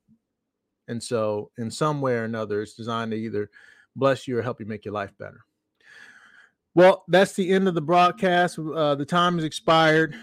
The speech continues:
but, um, hopefully, hopefully the message has, has ministered to you and, and planted some seeds to cause your brain to start to, to,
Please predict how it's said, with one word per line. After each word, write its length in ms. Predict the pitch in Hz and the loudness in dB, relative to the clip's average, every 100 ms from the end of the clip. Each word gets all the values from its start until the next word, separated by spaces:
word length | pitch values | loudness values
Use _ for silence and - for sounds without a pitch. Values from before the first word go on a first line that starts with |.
| - - _ | -20 -20 _
but, 440 | 131 143 143 139 - - | -6 -4 -2 -4 -10 -12
um, 480 | 135 131 127 131 127 | -10 -8 -8 -10 -8
hopefully, 640 | - 196 - 160 139 143 _ _ _ _ _ _ _ _ | -4 -4 -4 -4 -4 -6 _ _ _ _ _ _ _ _
hopefully 600 | 165 165 175 151 143 143 | -2 -2 -2 -2 -2 -4
the 160 | 139 131 | -6 -6
message 600 | 143 151 - 147 - - _ | -6 -6 -8 -8 -10 -20 _
has, 520 | - 139 135 127 - _ _ _ _ _ _ _ _ _ _ | -6 -4 -4 -6 -12 _ _ _ _ _ _ _ _ _ _
has 240 | 151 131 | -4 -4
ministered 480 | 131 156 165 - 147 | -2 -6 -6 -10 -10
to 100 | - | -6
you 420 | 143 135 135 139 - _ _ _ _ _ _ _ _ - | -6 -4 -6 -10 -14 _ _ _ _ _ _ _ _ -14
and, 440 | 143 139 135 135 - | -8 -6 -6 -8 -10
and 380 | 139 131 127 - _ _ _ | -8 -8 -8 -12 _ _ _
planted 400 | 190 180 180 143 | -2 -2 -2 -6
some 180 | 147 127 | -8 -8
seeds 680 | - 185 135 131 - - _ _ _ _ _ _ _ - | -4 -2 -2 -6 -12 -20 _ _ _ _ _ _ _ -8
to 60 | |
cause 360 | 147 175 165 147 | 0 4 4 2
your 120 | 160 | -2
brain 420 | 147 165 175 156 | 0 -2 -2 -4
to 80 | 135 | -6
start 300 | - 147 139 | -4 -4 -2
to, 240 | 147 127 127 _ _ _ _ _ _ - | -6 -8 -10 _ _ _ _ _ _ -4
to, 160 | 143 | -4